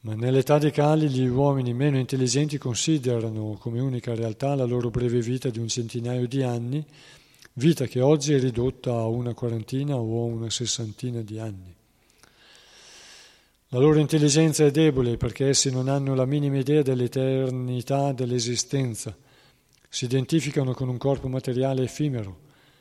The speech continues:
che esisterà solo per una quarantina d'anni, e pensano che si tratti dell'unico principio su cui fondare tutta la loro esistenza.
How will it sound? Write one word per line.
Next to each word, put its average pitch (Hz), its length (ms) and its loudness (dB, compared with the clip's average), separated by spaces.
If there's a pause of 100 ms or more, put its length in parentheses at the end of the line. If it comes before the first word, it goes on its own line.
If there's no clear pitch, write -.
(180)
che - 140 -8
esisterà 135 640 0
solo 147 320 2
per 135 180 0
una 135 180 -2
quarantina 131 540 -4
d'anni, 120 480 -4 (720)
e 127 120 -6
pensano 151 460 4
che 143 120 -2
si 139 160 0
tratti 151 400 -2
dell'unico 135 560 0
principio 131 500 -2
su 135 160 -4
cui 135 140 -4
fondare 123 560 -4
tutta - 320 -6
la 113 120 -4
loro 117 280 -4
esistenza. 110 760 -6